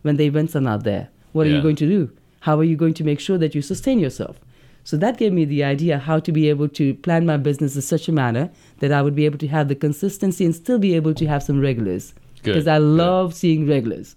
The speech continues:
Speaker 2: Right.
Speaker 1: I love seeing people who are like, "You know what? I've come here for you."
Speaker 2: Yeah.
Speaker 1: Or, "This is what reminded me of you."
Speaker 2: Yeah.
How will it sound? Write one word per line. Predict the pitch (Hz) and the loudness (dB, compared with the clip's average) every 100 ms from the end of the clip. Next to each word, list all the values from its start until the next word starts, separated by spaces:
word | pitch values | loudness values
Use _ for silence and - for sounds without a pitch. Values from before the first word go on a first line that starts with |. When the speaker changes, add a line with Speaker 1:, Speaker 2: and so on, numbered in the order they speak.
| - | -10
Speaker 2:
Right. | 98 90 85 - | -2 -2 -2 -4
Speaker 1:
I | 156 151 | 2 4
love | 160 185 | 4 4
seeing | 180 175 170 | 2 0 0
people | 165 180 175 175 | 0 -2 0 2
who | 170 | 2
are | 151 | 2
like, | 143 139 143 | 2 0 0
"You | 156 | 0
know | 170 | 2
what? | 190 226 220 | 4 2 2
I've | 165 165 | -2 0
come | 180 170 | 0 0
here | 175 | 0
for | 226 | 0
you." | 220 139 - _ _ | 0 0 -4 _ _
Speaker 2:
Yeah. | 127 - 156 | -2 2 2
Speaker 1:
Or, | 151 - - _ _ - | -2 -12 -20 _ _ -4
"This | 170 190 | -2 -2
is | 190 | -2
what | 175 170 | 0 0
reminded | 156 156 156 160 156 | 0 0 0 0 0
me | |
of | 147 139 | -2 -2
you." | 123 95 - - 113 | -4 -4 -8 -4 -2
Speaker 2:
Yeah. | 127 123 | 0 -2